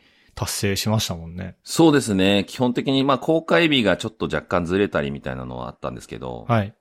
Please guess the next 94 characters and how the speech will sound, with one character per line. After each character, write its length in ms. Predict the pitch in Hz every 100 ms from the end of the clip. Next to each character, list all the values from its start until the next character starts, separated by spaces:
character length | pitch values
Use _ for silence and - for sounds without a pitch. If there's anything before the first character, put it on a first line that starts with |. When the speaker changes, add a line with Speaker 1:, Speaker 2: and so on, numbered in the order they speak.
| _
Speaker 2:
ま 120 | 98
あ、 20 |
あ 40 | 87
の、 100 | 82
公 220 | 123 123
開 200 | 147 104
日 180 | 98 113
と 140 | 71
い 100 | 69
う 80 | 65
か、 300 | - 50 - _ _ -
時 140 | 78 98
間 240 | 120 123
で 60 | 135
す 80 | -
か 100 | 64
ね。 240 | 78 92 _
Speaker 1:
は 100 | 123
い。 120 | 101 - _ _ _
Speaker 2:
た 80 | 151
だ、 80 | 139
そ 120 | 156
の 100 | 180
日 180 | - 175
分 280 | 180 180
の 120 | 175 165
公 200 | 156 147
開 140 | 147
し 120 | 147
な 80 | 151
き 80 | 135
ゃ 20 |
い 60 | 120
け 80 | 123
な 80 |
い 60 | 135
も 120 | 139
の 120 | 165
は、 280 | 127 69 - _
あ 160 | - 69
の、 120 | 71
そ 120 | -
の 100 | 92
日 140 | 85 87
中 160 | 90
に 340 | 90 87 80 -
ち 80 | -
ゃ 60 |
ん 80 | 80
と 300 | - 78 73 _ _ _ _
公 180 | _ 82
開 200 | - 76
す 140 | 73 95
る 80 |
っ 20 | 117
て 200 | _ 71
い 140 | 64
う 60 | 58
の 100 | 55
を、 200 | - _ _ _ -
な 120 | 80
ん 40 |
と 120 | 73 65
か 120 | 60
や 80 | 62
り 120 | 62
き 100 | 69
り 80 | 64
ま 100 | 60
し 80 |
た 80 | -
っ 60 | -
て 80 | -
感 180 | 55
じ 60 | 55
で 100 | 55
す 80 | -
ね。 200 | 58 113
Speaker 1:
い 60 | 101
や、 80 | 98
本 320 | 95 - 87
当 180 | - 90
す 180 | - 95
ご 100 | 92
い 40 |
で 80 | 82
す。 120 | -
お 60 | 101
疲 160 | - -
れ 80 | 87
様 260 | - 107
で 80 | 107
す。 280 | - - -
Speaker 2:
<laughs> 1600 | 415 403 - - - 220 - 180 143 - 156 139 - - -